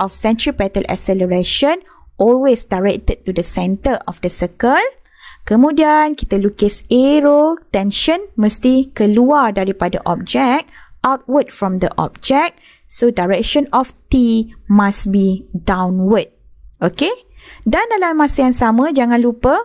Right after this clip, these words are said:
objek itu ada wake and the direction of wake always directed downward. So, bila kita dah lukis all the forces, we can see here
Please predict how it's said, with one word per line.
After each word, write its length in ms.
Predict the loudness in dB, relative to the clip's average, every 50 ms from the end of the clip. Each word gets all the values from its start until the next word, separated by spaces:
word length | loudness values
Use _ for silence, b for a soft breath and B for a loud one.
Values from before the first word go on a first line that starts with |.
| -4 -4 -4
objek 240 | -4 -2 -2 -4 -4
itu 240 | -4 -4 -4 -4 -2 -2
ada 320 | -4 -4 -2 -2 -2 0
wake 560 | 0 0 0 2 2 2 0 0 -4 -8 b b b b b 0
and 240 | 2 2 2 2 0
the 80 | 0 -2
direction 480 | -2 -2 0 -2 -2 -2 0 -2 0 0 0
of 160 | -4 -4 -2
wake 240 | 2 2 2 2 0 -6 -2
always 480 | 0 2 2 4 4 2 2 2 -2 -4 -2
directed 560 | 0 0 0 0 -2 -2 -4 -4 -4 -4 -6 -4 -4
downward. 400 | -2 0 0 0 0 0 -2 _ _ B B B B B
So, 320 | -4 0 2 2 2 2
bila 160 | 2 0 -4 -2
kita 240 | -2 -2 -2 -2
dah 160 | -2 -2 0 0
lukis 480 | -2 -2 2 2 2 2 2 -2 -2
all 160 | -2 0 0
the 160 | 0 -2 -4 -4
forces, 800 | -2 0 0 0 0 0 -2 0 0 0 0 -2 -2 -6 -10 -6
we 160 | -6 -6 -4
can 240 | -4 -4 -4 -4 -4
see 400 | -4 -4 0 2 2 4 2 2
here 480 | 2 2 2 2 4 2 2 0 -2